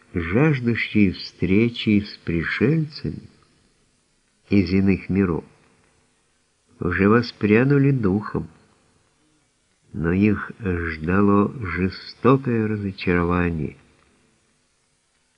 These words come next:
Расследование показало, что Н Л О имеет сугубо земное происхождение. В Ф Р Г есть фирма, специализирующаяся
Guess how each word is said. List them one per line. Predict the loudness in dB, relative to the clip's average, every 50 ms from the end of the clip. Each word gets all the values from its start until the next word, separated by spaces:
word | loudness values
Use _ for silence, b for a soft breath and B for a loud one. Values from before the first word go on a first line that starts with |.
| _ _ _
Расследование | -6 -4 -2 -2 -2 0 2 2 2 2 2 2 2 2 2 0
показало, | 0 -4 -6 -4 -6 -6 -2 -2 -2 0 0 -2 -2 -4
что | -6 -6 -2 -2
Н | 0 0 0 0
Л | 0 0 2 4
О | 4 4 2 0 -4 _ _ _ _ _ _ _ _ _ _ _ _ _ _ _ _ _ _ _ _
имеет | -6 -4 0 2 2 2 2 0 -2
сугубо | -2 -2 -2 0 2 0 2 2 2 2
земное | 2 0 0 0 0 0 0 0 0 0 0 0 0 -2 -2 -4 -6 -6 _
происхождение. | -2 -2 -2 -2 -4 -4 -4 -4 -4 -4 -4 -4 -4 -4 -4 -8 -10 -14 -16 _ _ _ _ _ _ _ _ _ _ _ _ _ _ _ _ _ _ _ _ _ _ _ _ _ _ _ _
В | 0
Ф |
Р | 2 4 4 2 2 0
Г | 0 2 4 4 4
есть | 2 2 2 2 0 0 -2 -6 -14 -20 -4 0
фирма, | 0 2 2 0 -2 -6 -6 -8 -10 -14 _ _ _ _ _ _ _ _ _ _ _ _ _ _ _ _ _ _ _ _ _ _ _ _ _ _ _ _ _ _ _ _
специализирующаяся | _ -10 -4 -2 -2 0 2 2 4 4 2 0 0 2 2 2 2 4 2 0 0 0 -4 -8 -6 -2 -2 -2 -2 -2 -6 -6 -6 -6 -6 -6